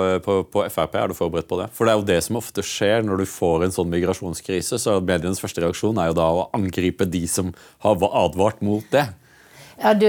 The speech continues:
Speaker 2: det får de bare gjøre. Det de har gjort med oss i mange tiår, men er det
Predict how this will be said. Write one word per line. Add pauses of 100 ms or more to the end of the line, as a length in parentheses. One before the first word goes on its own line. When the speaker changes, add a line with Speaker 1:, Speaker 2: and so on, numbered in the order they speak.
Speaker 2:
det
får
de
bare
gjøre.
Det
de
har
gjort
med
oss
i
mange
tiår,
men
er
det